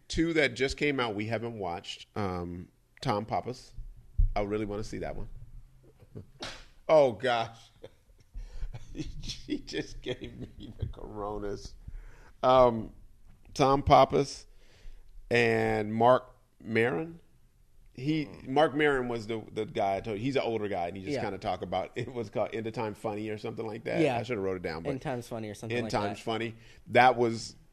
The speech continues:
Speaker 1: that looked like it's gonna be funny
Speaker 2: Yeah.
Speaker 1: for, more for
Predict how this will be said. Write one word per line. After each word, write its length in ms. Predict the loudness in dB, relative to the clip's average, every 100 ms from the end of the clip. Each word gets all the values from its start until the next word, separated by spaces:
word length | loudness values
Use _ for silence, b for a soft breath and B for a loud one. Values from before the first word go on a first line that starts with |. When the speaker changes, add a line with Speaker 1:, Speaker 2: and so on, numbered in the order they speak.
| _
Speaker 1:
that 180 | 4 4
looked 140 | 4 2
like 160 | -2
it's 80 | -4
gonna 120 | -8
be 60 | -10
funny 380 | -10 -10 -6 -2
Speaker 2:
Yeah. 180 | 0
Speaker 1:
for, 400 | 2 0 0 -4 -10 -16 -16 -8
more 240 | 0 0
for 180 | 2 -2